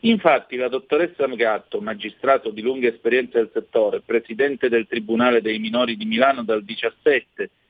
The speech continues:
prima lo era stata per otto anni a Brescia,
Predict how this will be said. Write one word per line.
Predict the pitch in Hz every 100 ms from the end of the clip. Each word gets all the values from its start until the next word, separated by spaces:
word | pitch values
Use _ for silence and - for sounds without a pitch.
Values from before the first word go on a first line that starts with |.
| _ _
prima | 160 180 151
lo | 127 123
era | 131 120
stata | - 131 120
per | 110 113
otto | 107 117
anni | 113 110
a | 107
Brescia, | 95 98 - - 139